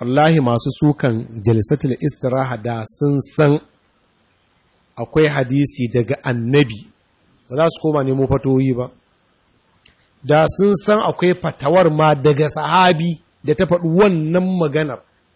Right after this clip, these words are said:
wallahi ba za su koma wawaro-wawaro maganganun malamai ba. Can za su fake sai sahabi wane ya ce, saboda ƙiyayyensu ga manzon Allah. Kuma ka san abin da ke damun su ne? Wai aƙida suka ɗauko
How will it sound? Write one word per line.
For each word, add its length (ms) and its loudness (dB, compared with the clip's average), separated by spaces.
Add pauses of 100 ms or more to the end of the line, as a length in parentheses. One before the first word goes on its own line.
wallahi 260 -2
ba 80 -4
za 80 -4
su 80 -12
koma 260 -8
wawaro-wawaro 640 -2
maganganun 500 -8
malamai 420 -6
ba. 100 -8 (380)
Can 140 -2
za 140 4
su 140 0
fake 260 0
sai 140 0
sahabi 380 2
wane 260 6
ya 100 2
ce, 160 -6 (280)
saboda 280 0
ƙiyayyensu 840 4
ga 80 0
manzon 340 -4
Allah. 260 -4 (2750)
Kuma 180 2
ka 160 4
san 120 4
abin 160 2
da 60 2
ke 140 -2
damun 280 -2
su 140 -8
ne? 160 -12 (840)
Wai 240 2
aƙida 360 0
suka 300 -2
ɗauko 400 -2